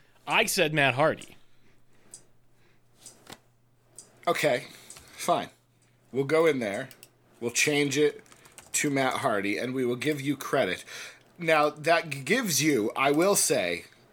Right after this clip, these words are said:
Speaker 2: that gives you a perfect pre-show.
Speaker 1: Okay.
Speaker 2: You are
Speaker 1: Now,
Speaker 2: three
Speaker 1: I'm not
Speaker 2: for three
Speaker 1: done
Speaker 2: on
Speaker 1: yet.
Speaker 2: the pre-show, which puts you up to nine and a half out of nineteen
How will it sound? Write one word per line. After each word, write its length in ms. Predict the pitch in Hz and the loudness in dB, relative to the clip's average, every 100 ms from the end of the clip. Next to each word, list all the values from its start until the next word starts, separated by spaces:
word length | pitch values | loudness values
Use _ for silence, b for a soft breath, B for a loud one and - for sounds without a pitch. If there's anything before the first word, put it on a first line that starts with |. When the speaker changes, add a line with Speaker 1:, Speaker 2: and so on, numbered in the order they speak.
| - - _ _ _ _ _ _ _ - - | -20 -20 _ _ _ _ _ _ _ -20 -2
Speaker 2:
that 200 | 147 160 | 0 2
gives 220 | 226 170 | 2 2
you 100 | 165 | 2
a 80 | 147 | 2
perfect 560 | - - 208 165 - - | 2 0 2 0 -4 -6
pre-show. 420 | 151 117 - - - _ _ _ _ _ b b _ | -4 0 -2 -4 -14 _ _ _ _ _ b b _
Speaker 1:
Okay. 280 | 117 113 131 | -4 0 0
Speaker 2:
You 100 | 147 | 2
are 120 | 156 151 | 2 4
Speaker 1:
Now, 80 | 165 | 4
Speaker 2:
three 80 | 196 | 4
Speaker 1:
I'm 40 | |
not 100 | 175 | 4
Speaker 2:
for 60 | 151 | 4
three 240 | 175 175 | 6 6
Speaker 1:
done 100 | 170 | 6
Speaker 2:
on 0 | |
Speaker 1:
yet. 80 | 123 | 4
Speaker 2:
the 60 | 117 | 0
pre-show, 600 | - 165 - 139 110 104 B B | 0 2 2 2 0 -4 B B
which 240 | 139 143 - | -4 -2 0
puts 260 | 190 185 | -2 0
you 80 | 165 | 0
up 100 | 156 | 0
to 120 | - | -2
nine 520 | 147 151 156 175 180 175 | -2 2 4 4 2 0
and 140 | 151 | 0
a 40 | |
half 480 | 127 131 117 110 - B B B - | 0 2 2 0 -4 B B B -6
out 220 | 127 123 | 0 0
of 160 | 123 120 | 0 -2
nineteen 720 | 127 104 - - 101 92 80 | -2 -2 -4 -6 -6 -8 -10